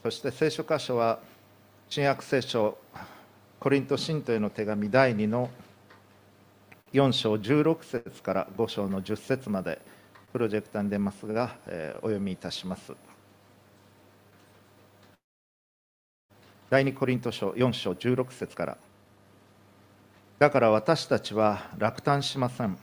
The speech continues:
私たちの外なる人が朽ちるとしても、私たちの内なる人は日々新たにされていきます。このしばらくの軽い苦難は、私たちのうちに働いて、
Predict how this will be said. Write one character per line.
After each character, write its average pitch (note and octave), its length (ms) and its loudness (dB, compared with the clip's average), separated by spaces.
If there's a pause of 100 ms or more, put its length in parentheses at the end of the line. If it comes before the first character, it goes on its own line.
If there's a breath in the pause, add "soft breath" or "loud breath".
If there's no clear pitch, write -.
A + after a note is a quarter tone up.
(680)
私 A#2 300 2
た B2+ 120 2
ち A2+ 140 -6
の A2+ 80 0
外 F3+ 320 2
な C3 100 4
る A#2+ 140 0
人 - 200 -2
が A#2+ 140 2
朽 - 140 -12
ち - 120 -4
る D3 120 0
と A#2+ 140 -2
し - 100 -10
て A2+ 140 -4
も、 G2+ 260 -2 (380 loud breath)
私 C3 380 2
た A#2+ 140 2
ち - 100 -8
の G#2 100 0
内 B2 220 -4
な D#3+ 120 4
る A2 100 -2
人 - 240 -2
は G#2 80 2
日 D3 220 -6
々 A2+ 180 -4 (160)
新 B2+ 220 6
た A2+ 120 -2
に G2 120 -2
さ - 180 -4
れ G#2 80 -4
て F#2+ 160 -6
い F2+ 60 -4
き - 160 -14
ま E2+ 100 -8
す。 - 60 -20 (1120)
こ C3 80 0
の C3 120 4
し B2+ 140 -4
ば D3 140 6
ら C#3 100 6
く B2+ 140 -6
の A2 120 0
軽 B2+ 300 4
い A#2+ 60 0
苦 B2+ 180 -6
難 A2 260 2
は、 F2 140 -8 (760)
私 C3 300 2
た A2 140 0
ち - 140 -6
の G#2 100 2
う G#2+ 60 0
ち D#3 180 -4
に C3 80 2
働 G2+ 420 -2
い G2 40 -6
て、 G2+ 260 -4